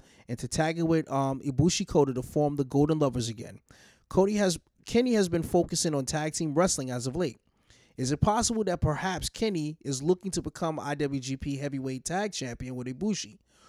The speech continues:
Perhaps. Maybe looking to, um, do this by winning the World Tag Team,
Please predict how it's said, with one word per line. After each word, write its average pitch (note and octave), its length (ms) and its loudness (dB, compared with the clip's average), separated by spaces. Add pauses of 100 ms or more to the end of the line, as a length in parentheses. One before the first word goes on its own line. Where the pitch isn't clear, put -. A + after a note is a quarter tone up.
(160)
Perhaps. - 560 2 (300)
Maybe F3 320 2
looking E3 380 0
to, D3+ 360 0
um, C#3 300 -2
do G#3+ 200 4
this D3+ 220 2
by C3 460 -6 (260)
winning E3+ 280 2
the D#3 60 -2
World D3+ 280 2
Tag D3+ 280 -2
Team, D3 380 -8